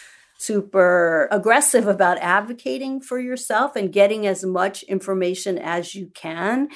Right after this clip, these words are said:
including if it's a particular tr-, drug that's being tested, try to find out on your own what we know about this drug. You can actually find stuff fairly easily, and really don't be afraid to question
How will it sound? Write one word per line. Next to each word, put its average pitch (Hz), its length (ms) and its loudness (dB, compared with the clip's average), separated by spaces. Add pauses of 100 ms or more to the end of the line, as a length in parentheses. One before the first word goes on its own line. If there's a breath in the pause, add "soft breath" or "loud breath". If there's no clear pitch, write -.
(200 loud breath)
including 233 960 2
if 214 180 2
it's 247 140 0
a 262 60 2
particular 302 640 0
tr-, - 200 -6
drug 220 440 2
that's 180 300 0
being 190 420 -2 (160)
tested, 208 840 -2 (320 loud breath)
try 202 220 4
to 269 80 4
find 269 340 -2
out 254 160 0
on 254 160 -2
your 247 200 2
own 247 540 4
what 190 440 0 (160)
we 214 160 -4
know 226 220 4
about 196 320 2
this - 200 -10
drug. - 460 2
You 196 80 -4
can 220 220 -4
actually 220 420 0
find 240 560 0
stuff 151 380 -4
fairly 175 760 -2
easily, 175 800 -2
and 202 260 2
really 294 440 4
don't 202 320 4
be 202 160 0
afraid 214 580 0
to 202 80 -6
question 190 960 -2